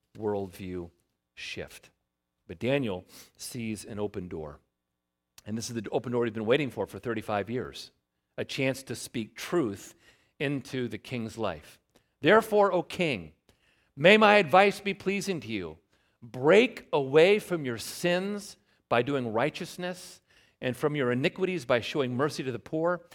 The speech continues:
in case there may be a prolonging of your prosperity." Is there anything remotely connected to the gospel in that statement? Well, not, not really, not really, but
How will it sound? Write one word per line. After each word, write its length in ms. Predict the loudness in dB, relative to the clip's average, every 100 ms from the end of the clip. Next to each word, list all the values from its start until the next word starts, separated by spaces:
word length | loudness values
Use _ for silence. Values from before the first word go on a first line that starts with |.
| -20 -20 _
in 160 | -6 -6
case 400 | -4 0 0 0
there 160 | -2 -2
may 340 | 0 0 0
be 380 | -2 0 0 -2
a 120 | -6 -10
prolonging 960 | -10 -6 -4 -2 0 0 -2 -4 -6 -12 _ _ -8
of 180 | -6 -4
your 480 | 2 4 4 2 -8 _ _
prosperity." 800 | -4 -4 -4 -4 0 2 0 -4
Is 100 | -6
there 80 | -4
anything 400 | -4 -2 -4 -2
remotely 1000 | -4 -4 0 4 2 2 -2 -2 -4 -8 _ _ _ _ _ _ _ _ _ _ -4
connected 640 | 0 2 2 0 -4 -4
to 100 | -4
the 100 | -4
gospel 680 | 0 2 2 0 -6 -4 -2
in 80 | -2
that 220 | -4 -8
statement? 500 | -6 -4 -4 -8 -12 _ _ _ _ _ _ _ _
Well, 180 | -12 -8
not, 260 | -6 -6 -6 _ _
not 300 | -8 -8 -8 _ _ _ _ _
really, 760 | -12 -6 -2 2 2 0 -6 -12 -20 _ _
not 280 | -8 -6 -4
really, 440 | -2 0 -2 -4 -10 -2
but 280 | -2 -2